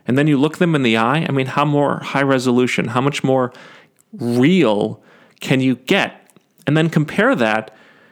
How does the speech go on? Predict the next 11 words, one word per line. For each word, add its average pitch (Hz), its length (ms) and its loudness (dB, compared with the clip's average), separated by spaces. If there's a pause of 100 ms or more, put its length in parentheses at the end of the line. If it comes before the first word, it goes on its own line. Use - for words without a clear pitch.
(960)
to - 120 -2
meeting 165 360 0
someone 160 380 0
on 131 200 0
Tinder 147 680 0
or - 300 0
arguing 139 520 0
with 110 140 -2
someone 110 580 0
on 107 220 -4
Twitter. - 560 -2